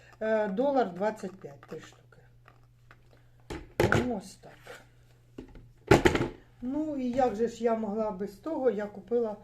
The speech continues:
ось такі штучки.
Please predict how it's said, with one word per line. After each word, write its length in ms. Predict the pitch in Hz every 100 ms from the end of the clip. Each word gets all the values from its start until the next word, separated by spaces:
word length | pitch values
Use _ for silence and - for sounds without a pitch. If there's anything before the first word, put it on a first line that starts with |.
| - - -
ось 200 | 196 196
такі 440 | - 185 - 208 220 - - - - - - - - - _ - - - - - _ - _ _ _ _ - - _ - - - - - - - - - - -
штучки. 680 | - - - - - -